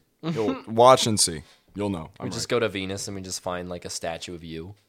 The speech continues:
Speaker 2: Why don't we just go to Venus?
Speaker 1: We, it's, we can't. They sent a rover, right? And it landed, and then it melted within ten minutes of being on the surface.
Speaker 2: I mean, I'm not even talking about SpaceX, nasa. I don't care about them.
Speaker 1: Oh, you just wanna go?
Speaker 2: I just want you and me to go.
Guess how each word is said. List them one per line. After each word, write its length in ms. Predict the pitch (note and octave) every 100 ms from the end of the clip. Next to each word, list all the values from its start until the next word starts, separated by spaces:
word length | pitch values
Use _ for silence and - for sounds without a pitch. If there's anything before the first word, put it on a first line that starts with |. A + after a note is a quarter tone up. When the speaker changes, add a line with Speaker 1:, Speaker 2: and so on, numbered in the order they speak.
| _
Speaker 2:
Why 200 | - D3+
don't 120 | F#3+ A#3
we 60 |
just 200 | G3 F3
go 160 | - C#3+
to 60 |
Venus? 440 | A2+ A#2 G#2 C#2+ - _ _ _
Speaker 1:
We, 100 | C#2+
it's, 240 | - C3 -
we 80 | G#2
can't. 360 | - C3 G3+ -
They 160 | - B2
sent 320 | - C3+ C#3
a 40 |
rover, 600 | A#2 F#2+ C3+ A#2 D#2+ F2+ - - - _
right? 320 | F#2+ F#2 G2+ - _ _ _ -
And 120 | A2+
it 100 | G#2+
landed, 540 | E2+ A#2 A#2+ G2+ F2+ F2
and 100 | G#2
then 80 | G2
it 120 | E2
melted 720 | G2 A2 A#2 A#2+ A#2 F2+ -
within 300 | G2 G2+ F#2+
ten 280 | - A2+ G2+
minutes 480 | G2 F2+ - - -
of 160 | G2 -
being 240 | G#2+ G#2
on 140 | F#2+ F#2
the 60 |
surface. 540 | - F2+ E2 C#2 - -
Speaker 2:
I 120 | A2+
mean, 120 | A2
I'm 140 | A2+ D3+
not 160 | A2
even 160 | G2 F2
talking 300 | G#2+ G2+ G2+
about 180 | F2 E2+
SpaceX, 640 | - F#2 F#2 G2 F2+ -
nasa. 320 | F2+ F#2 G2
I 60 | G2+
don't 120 | G#2+
care 180 | A2+ G2
about 260 | F#2 F#2
them. 280 | F2 G2 G2 G2+
Speaker 1:
Oh, 40 |
you 100 | G2+
just 120 | G2
wanna 160 | A2 F#2+
go? 300 | F2+ F#2 B2 _ -
Speaker 2:
I 60 |
just 120 | D3+
want 200 | C3+ B2
you 100 | A#2+
and 80 | A2+
me 140 | G#2+ G2
to 40 |
go. 280 | F#2 D#2+